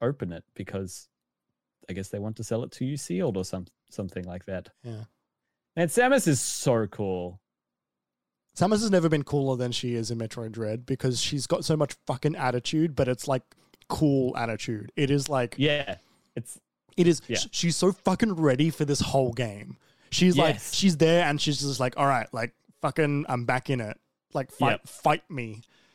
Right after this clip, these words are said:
Speaker 2: There's, like, uh, there's a, there's a, there's a shot that I, that I sent you, um, earlier today, but, like, there's this awesome fucking cutscene where she's fighting this big dragon thing.
Speaker 1: It's
Speaker 2: in
Speaker 1: called Kraid,
Speaker 2: Kra-,
Speaker 1: Jeremy. Get
Speaker 2: Kraid.
Speaker 1: the, get, get,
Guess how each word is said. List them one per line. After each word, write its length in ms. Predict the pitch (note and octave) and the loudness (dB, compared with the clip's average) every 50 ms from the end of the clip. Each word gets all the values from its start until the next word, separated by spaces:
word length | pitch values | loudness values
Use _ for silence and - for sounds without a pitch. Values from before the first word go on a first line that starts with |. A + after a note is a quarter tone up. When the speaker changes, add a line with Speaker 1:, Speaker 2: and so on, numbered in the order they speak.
| _ - | _ 2
Speaker 2:
There's, 280 | - D#3+ D#3 C#3+ - - | 2 2 2 2 0 0
like, 180 | E3 D3+ - - | 0 0 2 2
uh, 80 | E3+ D#3+ | 2 4
there's 220 | D#3 F3+ E3 D3+ | 4 4 4 4
a, 60 | E3+ | 2
there's 220 | G#3 G#3 E3+ D#3+ D3+ | 2 2 0 0 0
a, 80 | E3+ | -2
there's 260 | D#3+ E3+ E3 D#3+ D3+ D3 | -4 -2 -2 -2 -2 -2
a 120 | C#3+ C#3 | -4 -4
shot 340 | C3 - - - A#3 F#3+ - | -4 -2 2 2 2 2 4
that 120 | - C3+ A#2+ | 2 0 0
I, 100 | A#2 C3 | 0 -2
that 160 | - C3+ A#2+ | -4 -4 -4
I 60 | A#2+ | -2
sent 320 | A#2 - - C3+ A#2+ - | -2 -2 -2 -4 -4 -4
you, 320 | B2 A#2+ A2+ G#2+ G2+ G2 A2 - _ - | -4 -4 -4 -4 -4 -6 -10 -14 _ -8
um, 320 | F3+ C3 A#2 A2 G#2+ A2 - | -6 -4 -4 -4 -4 -6 -6
earlier 280 | - B2 A#2+ A2+ A2 G#2+ | -4 -4 -2 -2 -4 -4
today, 260 | - C3 B2 A2 G#2+ | -4 -4 -4 -4 -4
but, 220 | A2 - B2+ - - | -4 -4 -4 -2 0
like, 240 | F3+ D3+ C#3 - - - - - - - - | 2 2 2 0 -4 -12 -20 -20 -20 -6 0
there's 200 | - D#3+ C#3+ C3+ D3 D3+ | 2 2 2 2 0 -6
this 100 | - - - | -8 -4 2
awesome 560 | - E3+ F3 F3+ E3+ - - D#3+ D3 C#3 C3+ | 4 6 6 6 4 4 2 2 2 0 0
fucking 400 | B2+ - C#3+ C3+ - - C3 B2 | -2 -2 -4 -2 -2 0 -2 -2
cutscene 380 | - C3+ B2 - - C3 A2+ A2+ | -2 -4 -4 -2 -2 -2 -2 0
where 120 | A#2 A#2 A2 | -2 -2 -2
she's 220 | - - A#2+ A2 | -4 -4 -6 -4
fighting 380 | - - D#3+ E3 D#3+ D3+ C#3+ C3+ | 0 2 4 4 4 4 2 0
this 100 | B2+ A2+ | -2 -2
big 240 | - D3 C#3+ C3 A#2 _ _ _ _ _ - | -2 -2 -2 -2 -4 _ _ _ _ _ -8
dragon 520 | D#3+ C#3 A2+ A#2+ C3+ B2+ B2+ A#2 A2+ A2+ | -6 -4 -4 -2 -2 -2 -2 -2 -4 -6
thing. 360 | - B2 A#2+ A#2 A2+ A2+ A2 _ _ _ _ _ _ _ _ _ _ _ | -6 -8 -8 -8 -8 -10 -14 _ _ _ _ _ _ _ _ _ _ _
Speaker 1:
It's 80 | _ - | _ -4
Speaker 2:
in 60 | D3+ | -2
Speaker 1:
called 180 | D3 D#3 C#3+ - | -2 -2 -2 -2
Kraid, 460 | - - C3 A#2+ A#2+ A2 G2 F#2 F2 | -2 0 2 2 2 2 0 -2 -6
Speaker 2:
Kra-, 140 | - - G2 | -8 -6 -2
Speaker 1:
Jeremy. 240 | - E3 D#3+ - G#2 | 0 0 0 -2 -4
Get 60 | - - | 0 0
Speaker 2:
Kraid. 200 | D3+ C3+ B2 A#2 | 2 2 0 -2
Speaker 1:
the, 80 | A#2+ | -4
get, 260 | G#2+ A#2 C#3+ - - - | -4 -4 -6 -8 -6 -2
get, 180 | C#3+ D3+ - | -2 -2 -2